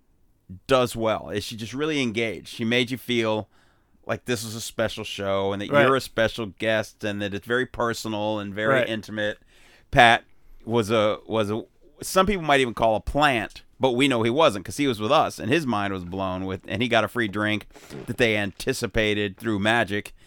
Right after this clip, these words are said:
Speaker 1: him ordering, which was
Speaker 2: Right.
Speaker 1: really cool. And, and she did some other tricks. But when we left, Vincent sent a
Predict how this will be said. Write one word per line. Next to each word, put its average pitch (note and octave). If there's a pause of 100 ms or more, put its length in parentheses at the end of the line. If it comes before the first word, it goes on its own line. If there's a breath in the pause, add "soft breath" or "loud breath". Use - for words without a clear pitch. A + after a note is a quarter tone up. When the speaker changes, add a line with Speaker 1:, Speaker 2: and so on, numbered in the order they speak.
(160)
Speaker 1:
him A#2
ordering, G#2
which G#2+
was D3
Speaker 2:
Right. A#2
Speaker 1:
really G#2+
cool. G2+ (480 soft breath)
And, F#2+
and G#2
she G2+
did G2+
some G#2
other G#2
tricks. G2
But A#2+
when A#2+
we A2+
left, D#3+
Vincent A2
sent G#2+ (1120)
a B2